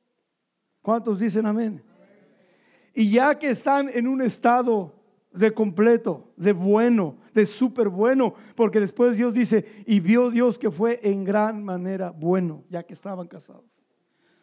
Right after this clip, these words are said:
Todo lo que Dios hizo, bueno, bueno, bueno, bueno. Después, no bueno que el hombre esté solo. Pero después, ya que se casan, "Y vio Dios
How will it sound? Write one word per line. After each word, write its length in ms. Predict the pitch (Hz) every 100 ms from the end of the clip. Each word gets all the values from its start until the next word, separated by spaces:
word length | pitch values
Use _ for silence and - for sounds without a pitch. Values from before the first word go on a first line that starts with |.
| -
Todo 320 | 247 311 320
lo 120 | 302
que 120 | 226
Dios 200 | 269 262 254
hizo, 300 | 240 254 -
bueno, 420 | 180 226 214 160
bueno, 460 | 151 151 196 202 180
bueno, 360 | 160 175 180
bueno. 400 | 151 156 156 131 _ _ _ _
Después, 500 | 196 185 214 226 -
no 320 | 170 147 190 247
bueno 420 | 233 240 220 160
que 120 | 165
el 60 | 156
hombre 180 | 170
esté 180 | 170 196
solo. 340 | 175 156 156 151 _ _ _ _ _
Pero 180 | - 196
después, 300 | 185 - 233
ya 140 | 226
que 100 | 226
se 160 | 202 185
casan, 380 | 233 262 240 196 - _ _
"Y 180 | - 170 135 143
vio 300 | - 196 214
Dios 420 | 208 214 208 -